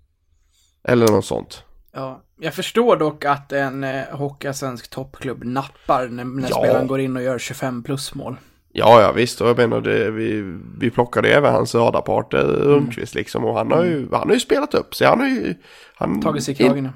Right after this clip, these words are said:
Speaker 1: han inledde ju också lite svajigt, mi-,
Speaker 2: Mm.
Speaker 1: minst sagt. Men, eh, han har ju, han har ju höjt sig enormt. Och jag menar, det är ju...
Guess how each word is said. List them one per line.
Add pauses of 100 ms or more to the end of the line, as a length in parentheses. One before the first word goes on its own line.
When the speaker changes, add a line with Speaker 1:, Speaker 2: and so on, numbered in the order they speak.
(140)
Speaker 1:
han
inledde
ju
också
lite
svajigt,
mi-,
Speaker 2:
Mm.
Speaker 1:
minst
sagt. (1200)
Men,
eh,
han
har
ju,
han
har
ju
höjt
sig
enormt.
Och
jag
menar,
det
är
ju...